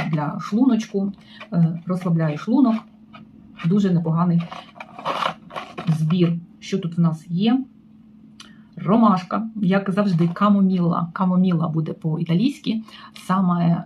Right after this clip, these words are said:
е, лікарська ромашка, камоміла. А ромашка як квіточка, вона може називатися і маргарита. От. А саме лікарська ромашка буде камоміла.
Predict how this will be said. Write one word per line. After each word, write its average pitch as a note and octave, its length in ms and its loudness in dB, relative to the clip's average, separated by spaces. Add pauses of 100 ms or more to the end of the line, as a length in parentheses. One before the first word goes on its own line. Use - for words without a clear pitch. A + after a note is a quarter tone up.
(100)
е, D#3 280 0
лікарська E3 580 2 (160)
ромашка, D#3 460 -6 (100)
камоміла. E3+ 600 2 (640)
А F3 480 4
ромашка F#3+ 420 2
як E3+ 240 2
квіточка, B3 480 0
вона E3+ 220 2
може F3+ 220 2
називатися E3+ 580 0
і E3+ 140 2
маргарита. E3+ 560 4 (460)
От. D#3 220 -4 (200)
А D#3 240 -4
саме E3 220 2
лікарська - 420 -2 (260)
ромашка E3 320 0
буде F3 200 -4
камоміла. F3 640 0